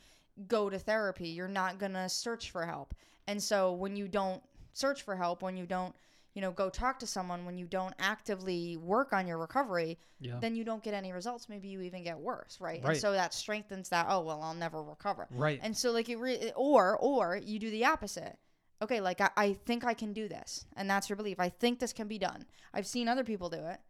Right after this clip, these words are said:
Speaker 1: Kay, Kay's done it. Brad's done it. People that they worked with have done it,"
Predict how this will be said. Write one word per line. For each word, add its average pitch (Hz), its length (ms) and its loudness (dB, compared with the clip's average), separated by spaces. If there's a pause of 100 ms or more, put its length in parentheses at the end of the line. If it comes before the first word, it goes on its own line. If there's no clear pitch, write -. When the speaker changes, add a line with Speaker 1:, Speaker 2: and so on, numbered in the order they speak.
(300)
Speaker 1:
Kay, 233 280 6
Kay's 226 280 0
done 170 200 -2
it. 175 160 -8
Brad's 214 300 4
done 165 180 -4
it. 170 160 -8 (720)
People 226 260 0
that 208 120 6
they 220 120 4
worked 226 240 -2
with 180 120 -6
have 170 120 -4
done 165 160 -2
it," 160 160 -10